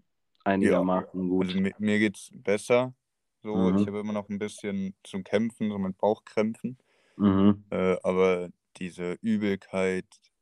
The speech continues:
Speaker 2: das Erbrechen, das ist alles weg, komplett.
Speaker 1: Sehr gut, bei mir auch. Gestern Abend habe ich irgendwie, oder diese Nacht um zwei Uhr, hatte ich so voll Bock,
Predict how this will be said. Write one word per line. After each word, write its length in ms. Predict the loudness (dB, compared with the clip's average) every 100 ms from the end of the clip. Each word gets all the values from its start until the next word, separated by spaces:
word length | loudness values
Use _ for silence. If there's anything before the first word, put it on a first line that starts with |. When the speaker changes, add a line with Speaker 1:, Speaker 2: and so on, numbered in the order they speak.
| _ _
Speaker 2:
das 260 | -16 -8
Erbrechen, 600 | -8 -4 0 0 0 -6
das 120 | -6 -8
ist 100 | -8
alles 320 | -8 -8 -8
weg, 240 | -8 -8 _ _ -16
komplett. 440 | -14 -6 -6 -6 _ _ _ _ _ _
Speaker 1:
Sehr 300 | 0 4 6
gut, 360 | 6 2 0 -10
bei 140 | -6 -4
mir 240 | -4 0
auch. 280 | -2 -2 -10 _ _ _ -20 -20 -20 -20 _
Gestern 360 | 4 6 6 6
Abend 320 | 6 6 8
habe 160 | 6 4
ich 80 | 2
irgendwie, 560 | 2 4 4 6 6 4 0
oder 280 | 2 4 4 0 _ _ _ _ -4
diese 220 | -2 0
Nacht 480 | 2 2 2 0 -6
um 180 | -4 -6
zwei 380 | 0 4 6 6
Uhr, 360 | 8 8 6 -2 -20 -20 -10
hatte 220 | -8 -8
ich 60 | -4
so 160 | 0 0
voll 520 | 4 8 10 8 4 -6 _ _ _
Bock, 320 | 2 2 0